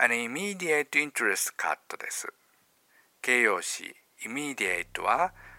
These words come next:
即時の、即座の、イントレストカット、金利の引き下げは、で、いわゆる物主語構文になっています。なお、利子、金利、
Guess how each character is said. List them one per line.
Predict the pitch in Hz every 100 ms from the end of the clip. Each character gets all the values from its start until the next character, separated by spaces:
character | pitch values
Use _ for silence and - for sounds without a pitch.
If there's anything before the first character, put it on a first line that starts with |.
| -
即 | - 180 - 107
時 | - 85
の、 | 107 143 - -
即 | - 110 - 110
座 | 87 -
の、 | 98 - _ - _ _ -
イ | 139
ン |
ト | 135 131
レ | 120
ス |
ト | -
カ | 107 104
ッ | _
ト、 | - - _ _ _ -
金 | 127 127
利 | 120 113
の | 110
引 | 98 -
き | 107
下 | - 98
げ | 98 101
は、 | 117 - _ _ - - - _
で、 | 117 98 82 - - _
い | -
わ | 131 180 185
ゆ | 117
る | 131 123 87 - 117
物 | 120 214
主 | 196 208
語 | 185 180
構 | - 147
文 | 107 104
に | 135
な | 90
っ | -
て | -
い | 78
ま | -
す。 | - - _ _ _ _ - _ _ _ -
な | 107 92
お、 | 127 165 - _
利 | 117 131
子、 | - - 85 _ -
金 | 110 107 101
利、 | 98